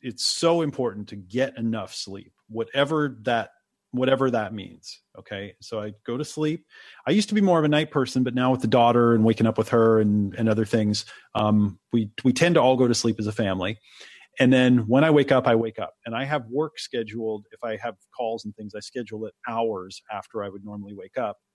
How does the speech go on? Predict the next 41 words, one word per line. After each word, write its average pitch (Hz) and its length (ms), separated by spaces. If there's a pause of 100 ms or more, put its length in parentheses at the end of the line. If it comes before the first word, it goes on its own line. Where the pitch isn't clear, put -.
(320)
so - 180
that 110 280 (520)
I, 113 140 (340)
I 113 60
don't 131 360
have 123 240
to, 107 220 (540)
you 120 80
know, 98 180 (320)
n-, 113 200
lose 113 260
sleep. 110 200
Now, 180 100
sometimes 240 400
I 165 60
need 139 120
to 127 60
wake 113 160
up 113 140
early, 107 260
you 151 60
know, 117 160
I 127 60
mean, 117 160
we 120 80
travel 117 500
and 113 220 (140)
sometimes 120 320
I 120 40
have 113 120
work 123 340
and 120 80
other 123 140
things 117 280
where 123 100
I 120 40
have 123 140
to - 60
get 113 120
up 104 140
early. 104 260